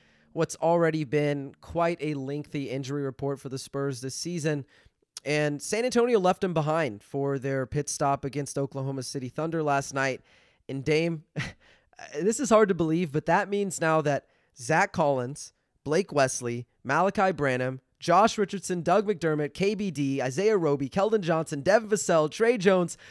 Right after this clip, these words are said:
Jeremy Sohan, and Jakob Poeltl. That's thirteen players missed multiple games due to injury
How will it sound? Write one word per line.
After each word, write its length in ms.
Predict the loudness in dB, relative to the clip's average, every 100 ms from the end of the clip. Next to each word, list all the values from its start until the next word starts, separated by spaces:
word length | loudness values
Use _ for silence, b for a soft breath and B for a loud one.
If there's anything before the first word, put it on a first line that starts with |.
| B B
Jeremy 340 | 6 8 6
Sohan, 580 | 2 2 4 4 4 2 0
and 320 | 2 4 6
Jakob 400 | 8 6 6 0
Poeltl. 320 | 0 2 2
That's 220 | 0 -2 -4
thirteen 500 | 4 4 4 -2 -2
players 600 | -2 2 2 2 -2 -10 _ _ _ _ -6
missed 400 | -2 0 -2 -12 _
multiple 640 | -2 4 4 4 0 0
games 520 | 2 2 2 -2 -8 -4
due 160 | -2
to 160 | -2 -2
injury 480 | -4 -4 -6 -6